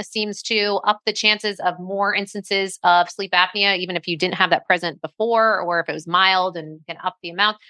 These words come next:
So there's, it's layered. And that's where I really believe that that is one that we need to be testing more frequently for, because that's just a, such a common one, surprisingly, that I see so much of, especially in the changes of our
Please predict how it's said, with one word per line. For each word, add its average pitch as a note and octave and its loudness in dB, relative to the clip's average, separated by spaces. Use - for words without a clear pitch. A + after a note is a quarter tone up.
So C4 0
there's, B3 0
it's A#3 -4
layered. C#4 2
And G3+ -2
that's G#3+ 0
where G3+ 0
I F3 4
really G3 -4
believe F3 -4
that E3+ -4
that F#3+ 4
is F#3 -10
one F3 0
that F3 -2
we F3 -8
need E3+ -8
to E3 4
be F#3 -4
testing F#3 0
more F3 2
frequently G3 -2
for, A3 4
because F#3 -6
that's F#3 -2
just F#3+ -8
a, F3+ -4
such - -6
a F3+ -2
common G#3 0
one, F#3+ 2
surprisingly, G3+ 0
that F#3+ 0
I E3+ 0
see - -8
so F#3 -6
much F3 0
of, G#3+ 2
especially G#3+ -2
in F#3+ -2
the E3 -2
changes G#3 0
of F3 2
our E3 4